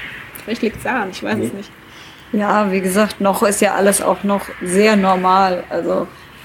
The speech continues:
Speaker 3: in Deutschland mit dem Wohnmobil rumgefahren oder in Österreich sind wir ja schon sehr häufig. Und, äh,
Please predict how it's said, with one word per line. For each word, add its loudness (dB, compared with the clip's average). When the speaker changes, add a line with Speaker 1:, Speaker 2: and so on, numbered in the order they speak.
Speaker 3:
in 2
Deutschland 4
mit 6
dem 4
Wohnmobil 4
rumgefahren 2
oder 4
in 0
Österreich 2
sind 0
wir 4
ja 2
schon -4
sehr -2
häufig. 2
Und, -8
äh, -6